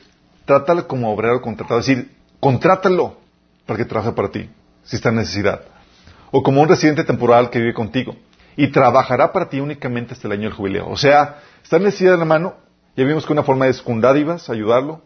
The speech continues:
Otra forma es con, eh, cediendo la ganancia económica que pudieras tener en los servicios que tú ofreces. La otra es con el préstamo sin intereses.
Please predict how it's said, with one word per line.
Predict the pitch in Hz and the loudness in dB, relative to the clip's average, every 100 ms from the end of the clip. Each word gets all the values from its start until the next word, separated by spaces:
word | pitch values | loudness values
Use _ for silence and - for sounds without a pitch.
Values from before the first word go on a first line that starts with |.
| _ | _
Otra | - 123 135 | -6 -4 0
forma | 127 127 127 | 2 2 0
es | - | -2
con, | 127 120 110 98 - | 0 0 -2 -8 -8
eh, | 107 101 - - | -2 -2 -4 -8
cediendo | - 120 120 123 | -2 0 2 2
la | |
ganancia | 117 117 - | 2 0 -4
económica | - 110 113 127 | -6 -6 -6 -8
que | - | -10
pudieras | - 110 113 | -6 -4 -4
tener | 110 107 101 - _ | -4 -4 -4 -8 _
en | 107 101 104 | -2 0 -2
los | 101 | -2
servicios | 104 98 - | -2 -2 -4
que | |
tú | 113 | -4
ofreces. | 95 104 104 131 - _ _ - - | 0 0 0 -4 -10 _ _ -20 -2
La | 117 | 0
otra | 113 | 2
es | 113 | 0
con | 127 101 | -2 -2
el | |
préstamo | 101 120 117 | -4 -4 -4
sin | 107 110 | -4 -4
intereses. | 110 117 139 123 | 0 0 -2 -10